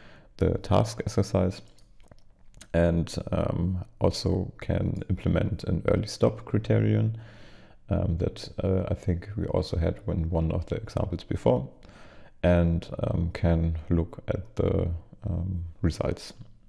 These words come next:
And the last part would be the final correlation or the final analysis with the correlation of those values. Yeah, when we go to the solution,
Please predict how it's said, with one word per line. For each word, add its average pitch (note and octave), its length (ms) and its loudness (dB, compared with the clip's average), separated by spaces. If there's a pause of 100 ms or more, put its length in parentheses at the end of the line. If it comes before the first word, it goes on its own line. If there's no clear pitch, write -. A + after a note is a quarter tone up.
(480)
And E2 220 -2
the - 80 2
last G2+ 280 4
part F2+ 260 4
would - 160 0
be E2 260 4 (120)
the - 80 -4
final - 320 0
correlation F2 720 0
or - 120 -2
the - 80 -2
final E2 300 2
analysis E2+ 540 -2
with - 100 -4
the - 80 -8
correlation E2+ 720 -2 (160)
of - 340 -8 (120)
those - 300 -4
values. - 400 -8 (2000)
Yeah, - 280 -2 (160)
when F2+ 180 4
we F2+ 300 6 (100)
go F2+ 180 6
to F2 200 4
the E2+ 160 2
solution, D3 600 2